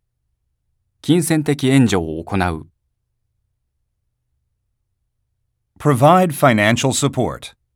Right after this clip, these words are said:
Speaker 1: 寄付を募る。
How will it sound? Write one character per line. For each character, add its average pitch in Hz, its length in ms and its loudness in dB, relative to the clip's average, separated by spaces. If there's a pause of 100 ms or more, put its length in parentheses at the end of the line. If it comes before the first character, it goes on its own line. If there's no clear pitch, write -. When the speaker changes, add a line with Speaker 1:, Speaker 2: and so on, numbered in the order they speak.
(3000)
Speaker 1:
寄 202 160 0
付 147 120 0
を 87 180 0
募 101 360 -4
る。 - 180 -12